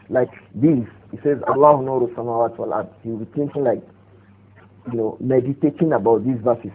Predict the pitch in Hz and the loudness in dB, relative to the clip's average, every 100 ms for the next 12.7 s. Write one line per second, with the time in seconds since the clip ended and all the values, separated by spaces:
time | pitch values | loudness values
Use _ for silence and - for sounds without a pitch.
0 | - - _ - - 131 160 165 - 185 | -18 -20 _ -20 2 8 8 8 4 2
1 | 214 202 190 180 170 180 180 170 165 170 | 4 6 8 8 4 2 4 4 8 8
2 | 180 147 151 - 190 170 143 123 120 101 | 6 2 -2 0 2 2 0 -4 -8 -10
3 | - _ - - - - _ - - - | -18 _ -20 -20 -20 -20 _ -20 -4 0
4 | 170 185 180 180 - 185 240 196 233 196 | 2 2 0 0 2 4 4 2 0 4
5 | - - - - 202 196 - - 147 147 | 4 2 -4 -6 -4 -4 -2 -2 0 2
6 | 135 113 - _ _ _ - - _ _ | 2 0 -6 _ _ _ -20 -20 _ _
7 | _ - 202 220 - 240 165 - 143 - | _ -2 -2 -2 6 8 8 2 -6 -6
8 | 120 233 269 208 196 202 185 165 160 156 | -4 -4 6 8 12 10 10 6 4 4
9 | 156 147 - 214 240 220 220 165 151 135 | 4 4 4 4 8 10 10 6 0 0
10 | 123 - - - - - 147 143 139 135 | -4 -10 -18 -20 -10 -2 0 0 -2 4
11 | 185 190 175 156 - 160 123 165 165 139 | 8 10 10 4 -2 0 4 8 8 8
12 | 120 113 - - 165 139 | 2 -2 -4 2 4 4